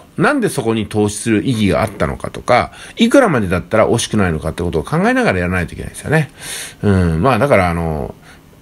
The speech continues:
上場して値段が上がらなかったから、いきなりそれまで信じていた一定のアイシーオーを詐欺だなんだとか言って被害者面するのは、まあ、どうかなと思いますよね。まあ、でも被害者に見えちゃいますよね。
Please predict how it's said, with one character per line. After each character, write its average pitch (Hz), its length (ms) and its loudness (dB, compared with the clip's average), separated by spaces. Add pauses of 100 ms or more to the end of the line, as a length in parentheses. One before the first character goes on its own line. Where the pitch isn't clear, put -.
上 160 300 6
場 214 240 4
し - 80 -6
て 131 300 2
値 110 160 4
段 185 160 2
が 90 120 -2
上 92 60 -2
が 107 80 4
ら 139 80 4
な 175 100 -4
か 98 100 -2
っ 82 80 -6
た 78 100 -10
か 82 100 -6
ら、 101 340 2
い 95 80 -4
き 120 120 -4
な 147 100 4
り 170 360 0 (260)
そ - 120 2
れ 113 60 6
ま 160 100 4
で 143 100 2
信 131 260 0
じ 95 100 -6
て 95 80 -2
い 85 80 0
た 107 180 2
一 92 240 -4
定 110 180 2
の 104 100 2
ア 107 60 4
イ 110 60 2
シ 104 120 0
ー - 40 6
オ - 40 2
ー - 20 0
を - 20 -6
詐 160 200 0
欺 147 80 -4
だ 92 120 -6
な 107 140 -4
ん 151 80 0
だ 95 100 -2
と - 100 -12
か - 60 -10
言 - 80 -8
っ - 40 -20
て - 60 -12
被 98 140 -2
害 135 180 4
者 156 120 2
面 147 240 2
す 165 140 -2
る 208 100 2
の 165 140 4
は、 190 240 2 (300)
ま - 60 -4
あ、 - 20 -2
ど 101 120 2
う 85 40 0
か 87 100 -2
な 98 160 2
と 95 160 -4 (560)
思 98 100 2
い 95 40 4
ま 95 80 2
す 92 100 -6
よ 69 60 -4
ね。 113 300 0
ま 104 100 0
あ、 104 40 2
で 110 80 4
も 98 80 0
被 82 160 -4
害 147 160 2
者 76 240 -6 (640)
に 123 340 2 (440)
見 156 160 0
え 180 40 4
ち 180 100 -6
ゃ - 20 -8
い - 40 -8
ま - 80 -8
す - 100 -10
よ - 60 -10
ね。 127 200 -2